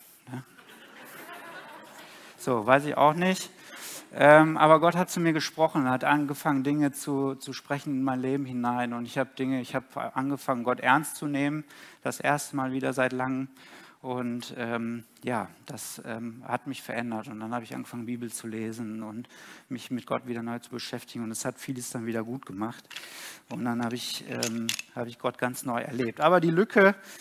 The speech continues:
ähm, in meiner Glaubensmauer, die ist da, ne? Also die war da und die ist auch da. Die kann, kann man auch letztlich nicht schließen.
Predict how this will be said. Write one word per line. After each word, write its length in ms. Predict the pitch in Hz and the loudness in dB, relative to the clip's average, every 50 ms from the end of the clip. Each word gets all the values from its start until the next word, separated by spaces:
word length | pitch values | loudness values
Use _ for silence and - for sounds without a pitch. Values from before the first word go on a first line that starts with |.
| - - - - - | -20 -20 -20 2 8
ähm, 340 | 147 151 160 160 156 160 147 | 12 12 12 12 10 6 0
in 120 | 147 147 | 0 2
meiner 280 | 160 165 170 170 160 139 | 4 6 8 8 8 8
Glaubensmauer, 580 | 147 151 165 175 180 - - 175 165 165 165 | 8 8 8 8 4 0 0 4 6 6 6
die 100 | 156 143 | 4 4
ist 160 | 139 127 131 135 | 0 0 4 8
da, 280 | 147 143 120 113 107 | 8 8 8 6 4
ne? 320 | - 117 143 185 208 180 143 | 0 0 0 0 0 0 0
Also 200 | 135 135 127 131 | 0 0 0 0
die 160 | 135 139 135 | -2 -2 2
war 160 | 135 131 131 | 2 2 2
da 240 | 127 139 143 151 160 | 4 4 4 4 4
und 180 | 151 139 131 123 | 2 0 -2 -4
die 80 | 135 | -4
ist 160 | 143 - - - | -6 -6 -6 -6
auch 160 | 143 - - | -8 -6 -4
da. 260 | - 139 139 143 143 | 0 2 4 4 4
Die 120 | 131 127 | 2 -2
kann, 440 | - - - 135 131 135 131 127 131 | -6 -6 -4 -4 -2 -4 -4 -6 -8
kann 160 | - - 143 | -6 -4 -2
man 220 | 147 143 139 135 127 | -2 -2 -2 -4 -6
auch 160 | - 151 - | -10 -10 -8
letztlich 400 | 135 127 127 - - 127 - - | -6 -8 -8 -8 -12 -14 -10 -8
nicht 340 | 135 131 131 131 - - - _ _ _ - - - _ _ _ _ _ - - - - | -6 -6 -6 -6 -10 -12 -16 _ _ _ -20 -20 -20 _ _ _ _ _ -20 -20 -16 -14
schließen. 600 | - - - 135 127 131 135 - - 107 104 - | -12 -8 -6 -4 -4 -4 -6 -6 -10 -12 -14 -16